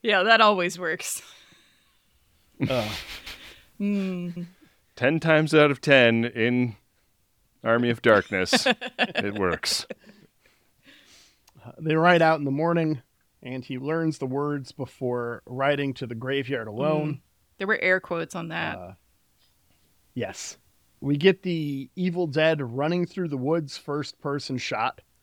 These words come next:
Speaker 2: which is in all of the other movies as well.
Speaker 1: Okay. It's a fun sequence.
Speaker 2: Uh, it's a fun
Speaker 3: Yeah.
Speaker 2: sequence. It felt a lot more impressive when you knew Sam Raimi was doing it on a student film budget in the first Evil Dead.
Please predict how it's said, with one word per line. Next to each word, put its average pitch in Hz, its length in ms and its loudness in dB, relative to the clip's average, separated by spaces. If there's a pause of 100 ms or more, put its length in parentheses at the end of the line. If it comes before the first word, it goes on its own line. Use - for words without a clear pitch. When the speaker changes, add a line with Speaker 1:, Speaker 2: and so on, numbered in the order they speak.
(240)
Speaker 2:
which 123 260 -8
is 123 200 -4
in 120 360 -4
all 139 220 2
of 127 100 -2
the 135 120 -2
other 127 240 0
movies 123 400 -2
as 117 160 -10
well. 104 280 -6 (140)
Speaker 1:
Okay. 160 540 -18 (600)
It's - 100 -8
a 349 60 -2
fun 294 240 4
sequence. 208 540 -4
Speaker 2:
Uh, 98 320 -8 (1000)
it's 170 200 0
a 226 40 0
fun 220 200 2
Speaker 3:
Yeah. - 60 6
Speaker 2:
sequence. 139 760 -4
It 147 240 -2
felt 196 340 2
a 165 60 0
lot 156 240 4
more 151 180 0
impressive 143 640 -2
when 135 140 -4
you 131 140 -2
knew 131 580 -4 (120)
Sam 127 380 -4
Raimi 131 260 -2
was 131 160 -8
doing 135 380 -2
it 135 220 -4 (320)
on 135 180 0
a 120 80 -2
student 131 480 -6
film 131 300 -2
budget 135 440 0 (640)
in 131 160 0
the 123 80 -2
first 139 360 -4
Evil 160 180 -2
Dead. 165 300 4